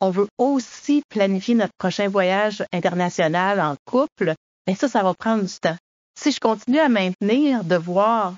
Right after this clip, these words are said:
des amis, par exemple, à une certaine fréquence, peu importe la fréquence, incluant des, d'investir dans ces relations-là qui, pour l'instant, sont plus demandantes que relativement égales, donnant-donnant, ben, donc,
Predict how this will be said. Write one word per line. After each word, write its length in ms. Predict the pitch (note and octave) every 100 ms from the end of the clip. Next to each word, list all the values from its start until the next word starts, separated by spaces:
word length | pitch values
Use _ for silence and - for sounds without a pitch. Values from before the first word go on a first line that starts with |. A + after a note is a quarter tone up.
| -
des 240 | F#3 F3+ F3
amis, 220 | F3 F#3+
par 160 | F#3 E3+
exemple, 320 | E3 F3+ F#3 -
à 160 | E3
une 100 | E3
certaine 340 | D#3+ F3+ G#3+ G3+
fréquence, 420 | - - E3+ A3
peu 80 | F3+
importe 240 | D#3 G#3 - _ _ -
la 100 | E3
fréquence, 520 | - E3 G3 A#3+ C4 - _ -
incluant 640 | D#4+ E4+ B3+ B3 A#3 C#4+
des, 360 | C4+ F3+ F#3+ G3 - _ -
d'investir 840 | G3+ G3 G3 - - A#3+ B3+ B3 G3
dans 240 | F3 F3+
ces 200 | F3+ F#3
relations-là 560 | F3+ F3 F3+ F#3+ E3+ A3
qui, 100 | - -
pour 140 | F3+
l'instant, 460 | F3+ E3 D#3+ A#3 A3+
sont 200 | - E3 -
plus 460 | - G3+ G3 F#3 D#3+
demandantes 800 | D#3 G3 F#3 E3 E3 F#3 G3 F#3 -
que 420 | F3+ E3+ E3+ D#3 - _ _ _ _ _ C#3+
relativement 720 | D#3 D3+ - D#3 E3 E3 D#3+ - _ -
égales, 480 | D3+ D3+ F#3+ C4
donnant-donnant, 560 | F#3+ D#3+ D3 C#3+ C#3+ C4 - _ _ _ _ _ -
ben, 540 | C#3+ C3+ B2 B2 A#2+
donc, 180 | D3+